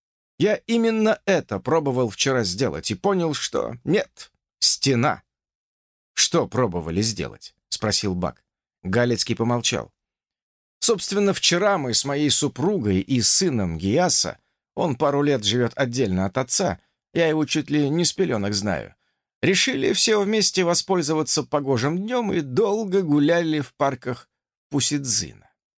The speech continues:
Осмотрели старый загородный княжий терем, покатались на лодке, а потом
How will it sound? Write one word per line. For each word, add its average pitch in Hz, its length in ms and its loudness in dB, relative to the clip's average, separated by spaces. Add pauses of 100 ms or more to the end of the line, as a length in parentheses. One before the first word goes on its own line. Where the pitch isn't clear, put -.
Осмотрели 160 600 0
старый 123 540 0
загородный 104 640 -2
княжий 113 500 -6
терем, 127 560 -2
покатались - 640 -2
на 104 140 -2
лодке, 185 460 -2
а 135 120 2
потом - 640 -2